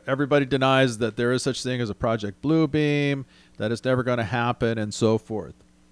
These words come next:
This adaptive optics fits <laughs> right in line with this idea of what they do is if they're looking at something in the sky and there's multiple particles that are, like, say they're trying to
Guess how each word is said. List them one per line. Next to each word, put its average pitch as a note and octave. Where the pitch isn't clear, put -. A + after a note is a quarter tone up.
This G3
adaptive D#3
optics -
fits -
<laughs> -
right F#3
in F3+
line D3
with C3
this C3+
idea C#3+
of C3
what C#3
they C#3
do F3+
is C3
if D#3
they're D3+
looking G#3
at F#3+
something F3
in D3+
the C3
sky B2+
and B2
there's A#2+
multiple C3+
particles A#2+
that A2+
are, A#2
like, B2+
say C3+
they're A#2+
trying B2
to A#2